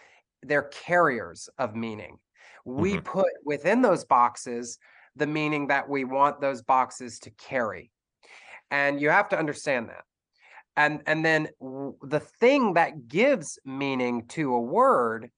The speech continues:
Speaker 1: is twofold. You have, uh, a definition, which is the way a word is used.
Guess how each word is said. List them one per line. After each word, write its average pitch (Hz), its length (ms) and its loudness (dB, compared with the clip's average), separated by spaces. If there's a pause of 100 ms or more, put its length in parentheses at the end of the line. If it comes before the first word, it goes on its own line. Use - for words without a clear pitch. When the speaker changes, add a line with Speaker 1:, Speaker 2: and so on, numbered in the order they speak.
(100)
Speaker 1:
is 147 240 -4
twofold. 131 760 -4 (640)
You 160 260 0
have, 131 600 0 (460)
uh, 123 200 4 (100)
a 135 80 -4
definition, 156 1000 -2 (300)
which 135 160 -6
is 139 140 -4
the 131 100 -2
way 139 220 4
a 135 60 6
word 127 300 2
is 113 200 -8
used. 175 640 -4